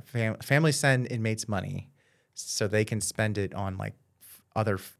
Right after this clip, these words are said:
excess food and stuff like that. Well, prisons don't feed very well, so inmates want to buy food and stuff like that. So, um, getting to commissary is a big deal.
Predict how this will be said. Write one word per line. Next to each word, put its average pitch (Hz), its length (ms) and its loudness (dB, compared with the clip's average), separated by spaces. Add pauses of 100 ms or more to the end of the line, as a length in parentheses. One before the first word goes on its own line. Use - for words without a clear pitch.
excess 107 340 -2
food 104 220 -4
and 98 80 -8
stuff 95 160 -4
like 98 140 -6
that. 95 220 -8 (420)
Well, - 80 -12
prisons 143 360 2
don't 110 240 0
feed 117 320 -2
very 92 220 0
well, 95 420 -8 (340)
so 95 440 -2
inmates 110 420 -2
want 98 260 -6
to 101 100 -8
buy 95 360 -4
food - 460 -8 (260)
and 95 640 -6 (280)
stuff - 220 -8
like 104 120 -8
that. - 240 -6 (380)
So, 104 520 0 (480)
um, 107 320 0
getting 117 280 0
to 104 60 -4
commissary 107 420 0
is 98 80 -2
a 98 40 -8
big 90 380 -4
deal. 80 360 -10